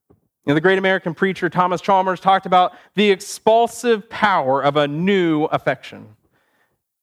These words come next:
And Chalmers lived from seventeen eighty to eighteen forty-seven. There's an article on Google about him that says,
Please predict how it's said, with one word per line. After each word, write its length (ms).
And 80
Chalmers 540
lived 260
from 120
seventeen 500
eighty 280
to 80
eighteen 320
forty-seven. 580
There's 160
an 160
article 360
on 140
Google 460
about 240
him 80
that 140
says, 440